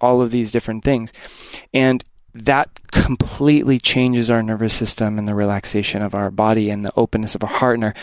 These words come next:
capacity for connection and our capacity for well-being and our capacity for joy. And that's what I want people to really get.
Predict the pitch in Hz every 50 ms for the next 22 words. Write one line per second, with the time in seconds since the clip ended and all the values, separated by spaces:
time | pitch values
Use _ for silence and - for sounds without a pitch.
0 | - - - - 139 - - 123 123 117 - 123 117 - 113 - - - 135 131
1 | 123 - - 120 113 110 107 104 - - 113 - - - 120 123 - - 123 117
2 | - 110 104 113 107 104 117 127 139 139 135 123 - - - - - - 117 113
3 | - - - 123 120 - - 135 - - 117 98 - - - 120 117 131 170 190
4 | 160 104 87 - - _ - - - - - - 117 120 120 117 131 151 165 -
5 | - 139 127 127 120 127 123 - - - 117 - 117 117 104 113 110 107 101 104
6 | - 113 101 - - -